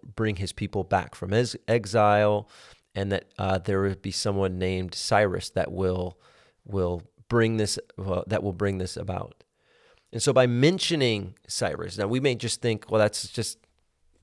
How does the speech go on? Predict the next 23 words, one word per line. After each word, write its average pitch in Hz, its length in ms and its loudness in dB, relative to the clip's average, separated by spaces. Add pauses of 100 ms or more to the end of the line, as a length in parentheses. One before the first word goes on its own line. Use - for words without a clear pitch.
(340)
historical 110 680 2
setting." 95 440 0 (680)
Yes, 147 320 2
it 156 80 2
is. 117 240 4
But 104 140 0
here's 139 260 0
one 165 160 0
of 175 80 2
the 165 120 0
things 151 260 -2
that 127 120 0
we 127 120 0
need 123 160 -4
to 117 80 -4
train 120 240 0
ourselves 101 680 0 (520)
about 98 260 2
becoming 101 600 -2 (560)
better, 107 240 4
better 101 400 0
Bible 95 360 0
re-, 87 300 -8